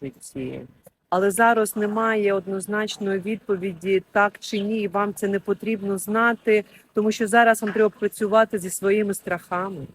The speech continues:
зі своїми ілюзіями. У вас дуже багато чогось надуманого.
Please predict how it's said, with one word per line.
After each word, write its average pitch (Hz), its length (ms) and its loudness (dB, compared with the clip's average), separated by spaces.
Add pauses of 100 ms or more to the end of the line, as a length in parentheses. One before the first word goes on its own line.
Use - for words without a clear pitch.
(140)
зі 156 80 -10
своїми 202 480 0
ілюзіями. 190 720 -2
У 180 80 -4
вас 208 220 4
дуже 233 340 0
багато 214 520 2
чогось 208 460 0
надуманого. 160 960 -4